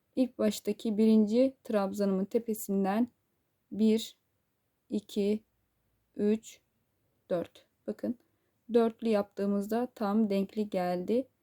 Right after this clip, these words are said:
Bir zincir alıyorum sıkılamak adına. Bakın şöyle. Şimdi devam ediyorum. Bir, iki, üç zincir aldım. Bir,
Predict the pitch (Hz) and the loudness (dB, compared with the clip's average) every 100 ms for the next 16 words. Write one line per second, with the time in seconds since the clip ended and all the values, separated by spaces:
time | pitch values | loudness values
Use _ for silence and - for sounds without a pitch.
0 | _ _ 214 190 190 190 196 208 208 214 | _ _ -6 -6 -4 -4 -2 0 2 2
1 | 220 226 - 220 - 180 180 - - 196 | 2 -2 -4 -12 -8 -6 -6 -8 -6 -4
2 | 202 208 214 202 - 226 - 185 - 190 | -4 -4 -4 -4 -6 -8 -6 -6 -6 -10
3 | _ _ _ _ _ _ _ _ _ _ | _ _ _ _ _ _ _ _ _ _
4 | _ _ _ _ - 262 240 233 233 233 | _ _ _ _ -2 2 4 4 4 2
5 | 233 208 208 220 202 208 226 226 - _ | 2 2 2 2 2 2 0 -2 -16 _
6 | - 214 - 214 226 226 _ - 220 - | -8 -8 -4 -2 -2 -4 _ -6 -6 -6
7 | - 233 240 240 233 226 240 214 208 196 | 0 2 4 4 2 2 2 2 2 0
8 | - | -4